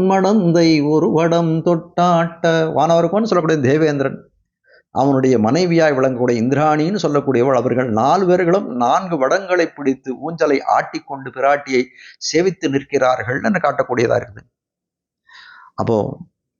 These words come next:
காட்ட வந்த விஷயம் என்ன அப்படின்னு கேட்டால்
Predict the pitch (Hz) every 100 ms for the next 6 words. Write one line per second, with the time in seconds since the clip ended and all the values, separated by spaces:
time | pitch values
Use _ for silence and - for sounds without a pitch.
0 | _ _ _ - - _ _ _ _ _
1 | _ - 113 160 196 190 180 143 131 156
2 | 139 127 123 - 110 117 101 104 104 -